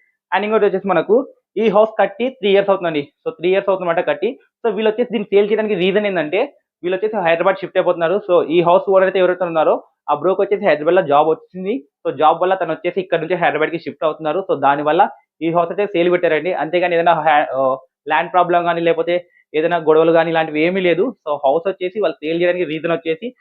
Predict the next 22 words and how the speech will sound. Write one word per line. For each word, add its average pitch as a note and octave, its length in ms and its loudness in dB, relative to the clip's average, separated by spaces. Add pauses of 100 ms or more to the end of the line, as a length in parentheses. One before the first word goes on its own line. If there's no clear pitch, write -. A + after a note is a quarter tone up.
(200)
తను D#3 180 -2
హైదరాబాద్ D#3+ 340 4
కి E3+ 100 -8
మూవ్ E3 120 4
అవుతున్నాడు. E3+ 400 2
So D#3 80 0 (100)
దానికోసం D#3 340 -2 (100)
సేల్ D#3+ 240 0
చేస్తున్నాడు. F3 360 0 (360)
So E3+ 140 0
ఇదే F3+ 140 2
అండి F3+ 200 0
రీజన్. E3 220 -2 (360)
So E3+ 80 4 (400)
మీకు G#3 160 4
కానీ A3+ 160 4
ఆ - 80 -6
హౌస్ G3 200 4
నచ్చితే G3 280 0
ఒకసారి F#3+ 240 4
వచ్చి G#3 140 -2 (120)
చూడండి. G3 340 4